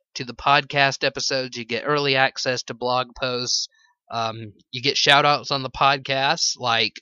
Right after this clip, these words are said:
Jordan Apodaca and Kevin Walker and David Parrish, Austin Long. <coughs>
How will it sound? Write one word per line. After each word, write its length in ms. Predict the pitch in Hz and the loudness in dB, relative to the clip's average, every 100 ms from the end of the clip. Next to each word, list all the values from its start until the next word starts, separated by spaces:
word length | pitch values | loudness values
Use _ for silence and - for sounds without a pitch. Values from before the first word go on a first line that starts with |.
| 120 | -10
Jordan 380 | 117 110 107 107 | -4 -4 -4 -4
Apodaca 920 | 107 113 101 110 110 123 113 143 143 | -6 -6 -6 -4 -4 -6 -4 -2 -4
and 260 | 110 104 104 | -6 -10 -10
Kevin 340 | - 120 110 | -8 -8 -8
Walker 520 | 110 113 110 143 143 160 | -6 -6 -4 -4 -4 -4
and 260 | - 107 | -6 -6
David 380 | 123 117 110 101 | -2 -2 -4 -8
Parrish, 580 | 123 113 113 139 175 - - | -8 -6 -4 -4 -4 -6 0
Austin 420 | 123 117 - 110 | 0 0 -2 -6
Long. 560 | 110 110 110 135 180 170 _ _ _ _ | -4 -4 -4 -6 -6 -10 _ _ _ _
<coughs> 880 | - - 320 202 - - 311 - 135 | 8 8 6 0 0 2 4 2 -4